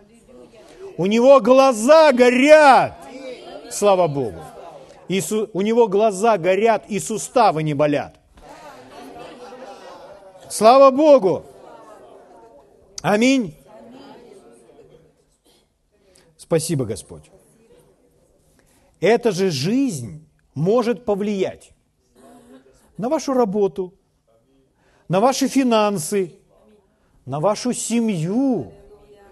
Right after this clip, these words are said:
на ваших детей. Это все из вас исходит.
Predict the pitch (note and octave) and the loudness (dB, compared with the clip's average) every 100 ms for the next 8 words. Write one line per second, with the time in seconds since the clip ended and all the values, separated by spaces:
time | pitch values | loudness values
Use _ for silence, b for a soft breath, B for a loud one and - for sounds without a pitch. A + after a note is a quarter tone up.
0 | b b D3 F#3 A3+ C4 C4+ A#3+ E3 G3 | b b -6 0 0 0 -2 -4 -2 -2
1 | A3+ - A3+ C#4 C4+ F3+ D#3+ D3 - _ | -4 -2 0 0 0 0 -4 -14 -20 _
2 | _ _ _ _ _ _ _ _ _ _ | _ _ _ _ _ _ _ _ _ _
3 | _ _ _ _ _ _ _ - C#3+ F3+ | _ _ _ _ _ _ _ -12 -8 -6
4 | - C#4 G#3 F#3 C#3+ - - _ _ _ | -2 -2 -2 -2 -4 -6 -18 _ _ _
5 | _ _ _ _ F#3+ G#3 G3 G#3 F#3+ _ | _ _ _ _ _ _ _ _ _ _
6 | _ _ _ _ _ _ D#3 D3+ - B2 | _ _ _ _ _ _ -10 -10 -10 -12
7 | D#2 D2+ | -12 -20